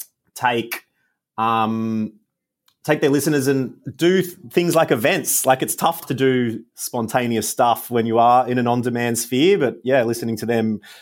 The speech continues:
do, um, yeah, support chicken shops and do a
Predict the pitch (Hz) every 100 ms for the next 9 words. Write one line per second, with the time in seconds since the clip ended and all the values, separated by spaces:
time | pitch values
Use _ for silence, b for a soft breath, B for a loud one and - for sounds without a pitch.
0 | B _ - 113 113 110 110 110 110 104
1 | 101 - 117 104 - 104 123 110 - _
2 | - 101 113 - 117 120 120 110 113 110
3 | 110